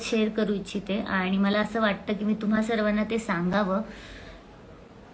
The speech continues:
कारण की तुम्ही सर्वजण आहात म्हणून मी आहे आज. तर, अ,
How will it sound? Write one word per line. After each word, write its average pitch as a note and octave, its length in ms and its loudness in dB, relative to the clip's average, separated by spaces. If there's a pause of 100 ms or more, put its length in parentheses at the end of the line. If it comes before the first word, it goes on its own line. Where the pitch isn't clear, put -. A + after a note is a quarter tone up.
कारण A3+ 280 4
की B3+ 120 4
तुम्ही A#3+ 400 4
सर्वजण A3+ 580 4
आहात G3+ 340 0
म्हणून G#3 220 2
मी G3 220 2
आहे - 460 -8
आज. E3 220 -8 (880)
तर, G3 600 6
अ, G3 320 2